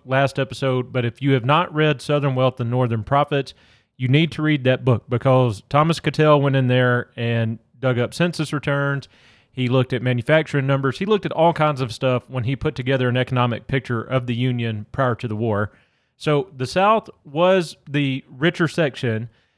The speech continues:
Now, with that, a lot of people are gonna jump to the conclusion that it was nothing but the plantation owners who consolidated all that wealth, and that's actually not completely true. So, yes, that section was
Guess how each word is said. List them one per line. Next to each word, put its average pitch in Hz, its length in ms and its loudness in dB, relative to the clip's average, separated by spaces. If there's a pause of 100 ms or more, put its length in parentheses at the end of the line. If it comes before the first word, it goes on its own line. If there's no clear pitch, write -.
(140)
Now, 143 300 0
with 190 300 -2
that, 131 440 0
a 151 100 -2
lot 151 200 2
of 190 60 -4
people 190 240 -2
are 160 100 2
gonna 147 180 -2
jump 143 260 -4
to 147 80 -8
the 135 80 -12
conclusion 135 580 0
that 123 160 2
it 127 80 0
was 120 180 -2
nothing 131 260 2
but 123 160 -2
the 127 60 -8
plantation 143 600 -2
owners 123 440 -2 (100)
who 123 520 2
consolidated 123 680 0
all 120 200 2
that 110 160 -2
wealth, 127 300 2
and 120 100 -2
that's 160 180 0
actually 185 560 -4
not 156 380 0 (240)
completely 143 540 0
true. 113 340 -2 (460)
So, 170 260 2
yes, 190 280 2
that 180 220 2
section 185 480 -2
was 143 300 2